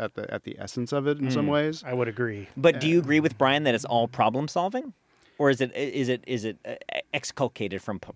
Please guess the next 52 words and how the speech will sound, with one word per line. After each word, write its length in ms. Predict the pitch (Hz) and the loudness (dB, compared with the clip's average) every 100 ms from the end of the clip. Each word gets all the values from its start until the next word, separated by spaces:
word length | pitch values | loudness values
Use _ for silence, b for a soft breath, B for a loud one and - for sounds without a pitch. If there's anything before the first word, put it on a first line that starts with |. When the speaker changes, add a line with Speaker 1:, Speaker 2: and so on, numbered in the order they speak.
| - | -6
Speaker 2:
problem 240 | 95 90 | -4 -4
solving 280 | - 87 90 | -6 -6 -6
and 100 | 90 | -8
it 20 | |
is 120 | 95 | -8
craft 440 | - - 110 98 - | -8 -4 -4 -4 -8
infused 420 | 95 82 78 - | -16 -12 -14 -10
problem 280 | - 71 69 | -10 -10 -12
solving? 320 | - - - _ _ b b b | -16 -16 -20 _ _ b b b
Speaker 1:
Yeah, 240 | 123 120 | 0 2
I, 360 | 113 151 151 151 | 4 2 4 6
I 40 | |
would 320 | 160 135 123 131 _ _ _ - | 6 4 0 -20 _ _ _ -10
tend 240 | - 117 | -6 -4
more 220 | 110 107 | -2 -4
to 340 | 101 107 101 101 123 - | -4 -4 -6 -8 -18 -18
craft 400 | - 110 104 - | -2 0 0 -4
infused 520 | 123 101 123 113 101 | -10 -6 -4 -4 -4
problem 300 | - 107 107 | -2 -2 -2
solving 300 | 107 104 110 | -2 -4 -2
just 160 | - - | -4 -4
because 240 | 170 151 | 0 0
I 60 | 131 | 2
think 260 | 131 113 - | -2 -4 0
problem 260 | 123 123 | 2 2
solving 640 | 117 113 107 110 107 104 - b b b _ | 2 0 0 -2 -2 -6 -10 b b b _
is, 400 | 120 113 101 - - _ _ _ _ _ _ - | -4 -2 -4 -8 -14 _ _ _ _ _ _ -6
like, 180 | 127 123 | -4 -4
it's 120 | 120 | 0
not 180 | 147 139 | 0 2
the 80 | |
right 300 | 117 117 117 | 2 2 2
way 240 | 107 104 110 | -2 -4 -4
to 80 | 101 | -4
map 400 | 98 98 101 101 | -4 -4 -4 -8
it. 100 | 98 - | -14 -14
I 60 | |
was 120 | 104 | -14
joking 360 | - 113 107 107 | -8 -8 -6 -8
the 80 | 98 | -8
other 100 | 98 | -8
day 140 | 101 | -8
about, 260 | 98 98 - | -8 -8 -10
you 80 | 107 | -12
know, 100 | 98 | -12
dentistry 540 | 95 110 110 - 104 | -6 -4 -4 -8 -10
is 100 | 98 | -12
problem 340 | - 101 95 95 | -6 -6 -6 -8
solving, 340 | 101 95 101 | -10 -10 -10
right? 180 | 104 104 | -8 -2
Speaker 2:
Right. 180 | 123 104 | 0 0
Speaker 3:
Mm-hmm. 300 | 117 107 | -6 -10